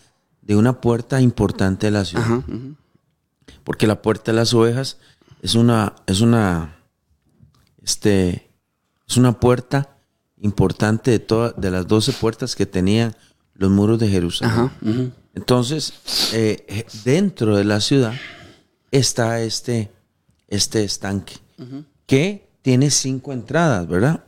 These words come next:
Speaker 1: <clears throat>
Speaker 2: Así es.
Speaker 1: Que tiene cinco entradas. Entonces, Juan ubica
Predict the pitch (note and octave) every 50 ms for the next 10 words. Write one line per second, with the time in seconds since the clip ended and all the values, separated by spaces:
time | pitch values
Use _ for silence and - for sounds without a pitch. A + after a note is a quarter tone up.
0 | _ - - D3 A#2 G#2+ - - - A2+ A#2+ C3 - - _ _ _ _ _ _
1 | _ _ _ _ - - - G#2+ - B2 A#2+ A#2 A#2 A2 B2+ B2+ A2+ - A2+ G#2
2 | G2 - G#2 G2 F#2+ F#2 F2+ - C3 B2+ B2 A#2 D3+ D#3+ D3+ - - - - _
3 | _ _ _ _ _ - C#3+ C#3+ D#3+ F3 F3+ E3 D3+ D#3+ F#3 E3+ - - C3 C#3
4 | D3+